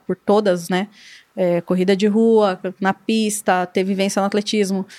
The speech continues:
e ser treinadora. Eu sou treinadora também do, da Confederação Brasileira de Triatlon,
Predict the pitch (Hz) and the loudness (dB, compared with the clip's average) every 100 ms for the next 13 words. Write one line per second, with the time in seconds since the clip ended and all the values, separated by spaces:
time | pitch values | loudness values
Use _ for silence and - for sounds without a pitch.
0 | - - 220 226 233 226 220 220 220 208 | -20 -4 -2 2 0 0 -2 0 2 2
1 | 202 196 214 214 208 190 190 196 185 185 | 2 0 -2 0 2 2 0 0 0 0
2 | 180 180 180 175 175 180 180 185 185 185 | 0 2 2 2 0 0 -2 0 0 0
3 | 180 180 180 180 175 175 214 190 196 190 | -2 0 2 2 0 0 2 2 0 -6